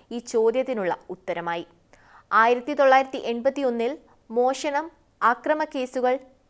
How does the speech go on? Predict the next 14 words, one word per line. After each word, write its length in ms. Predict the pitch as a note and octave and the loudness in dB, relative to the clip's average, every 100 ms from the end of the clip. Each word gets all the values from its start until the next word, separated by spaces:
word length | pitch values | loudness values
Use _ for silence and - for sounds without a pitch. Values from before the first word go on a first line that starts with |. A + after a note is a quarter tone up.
| C4 | 0
പന്ത്രണ്ട് 400 | A#3+ B3 D4 D4 | 0 -2 -2 -2
വർഷത്തെ 340 | C4+ C#4+ B3+ B3+ C4 | -2 -2 -2 0 2
തടവിന് 420 | G#3+ A#3 B3 A3+ - - _ - | 2 2 -2 -6 -8 -14 _ -18
ശിക്ഷിക്കപ്പെട്ട 520 | B3 - C#4 C#4 A#3+ A#3+ | -14 -10 -4 -2 -2 -2
പ്രിഗോഷിൻ 480 | A3+ G#3 A3 A3 - _ _ _ - | -2 0 0 -2 -12 _ _ _ -12
ശിക്ഷ 240 | B3 - E4 | -8 -4 0
കഴിഞ്ഞ് 280 | D#4 C#4+ D4+ | 0 0 -2
പുറത്തിറങ്ങിയ 560 | B3+ C4 C4 D4 C4+ C4+ C4 | -2 0 0 -2 -2 -4 -4
ശേഷം 280 | A3 - - - A3 | -4 -6 -8 -6 -2
ആയിരത്തി 280 | A#3+ C4 C#4+ C#4+ | -2 -4 -6 -2
തൊള്ളായിരത്തി 400 | B3+ A#3+ A#3+ B3+ A#3 | 0 0 -2 -4 -4
തൊണ്ണൂറുകളിൽ 600 | A3 B3 C4 A#3+ F#3 A#3 - - _ - | -2 -4 -2 0 -2 -4 -12 -20 _ -2
സെന്റ് 220 | C#4 C#4+ | -2 -2
പീറ്റേഴ്സ്ബർഗിൽ 680 | D4 C#4 C#4 G#3+ A3 F#3 | 0 0 0 -2 -6 -6